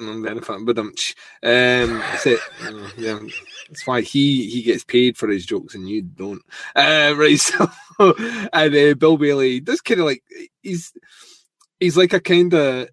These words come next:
he's like a Hobbit version of Eddie Izzard, <laughs> but musical. Um, and he has a great <laughs> skit where he talks about, um,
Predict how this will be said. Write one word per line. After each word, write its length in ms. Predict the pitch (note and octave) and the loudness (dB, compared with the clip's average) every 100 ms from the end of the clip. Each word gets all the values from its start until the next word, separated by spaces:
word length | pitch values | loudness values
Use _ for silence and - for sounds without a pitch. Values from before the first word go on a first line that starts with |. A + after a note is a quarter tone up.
| - | -16
he's 120 | C3+ | -12
like 140 | C#3 | -8
a 80 | D3+ | -6
Hobbit 500 | - D3 D#3 D#3 D#3+ | -6 -2 0 0 -2
version 520 | C3 C3 C3+ C3 C3 | -2 -2 -2 -6 -8
of 160 | A#2+ A2 | -8 -4
Eddie 260 | A2 G#2+ G#2 | -6 -4 -6
Izzard, 460 | A#2+ C#3 C#3+ C#3+ B5+ | -6 -6 -6 -6 -10
<laughs> 680 | B5+ A#5 - - _ _ | -12 -14 -16 -20 _ _
but 160 | C#3+ A#2 | -4 -4
musical. 600 | B2+ B2+ C3 - E3+ F3 - - - - | -4 -6 -4 4 6 4 -2 -14 -12 0
Um, 360 | D3 C3+ C3+ A#2+ | 2 4 4 2
and 140 | C3 C3 | 0 0
he 160 | C3 A#2 | 0 0
has 200 | C#3 C#3 | -2 -2
a 60 | |
great 300 | B2+ D3 D#3 | -2 -2 -2
<laughs> 0 | |
skit 280 | - - E3+ F3 | -2 -2 -2 2
where 80 | F3 | 4
he 100 | D3 | 2
talks 360 | C3 C3+ C#3+ - | 0 -4 -4 -4
about, 460 | C3+ A#2+ A#2 A#2 - | 0 2 2 2 0
um, 320 | B2 B2 | -4 -4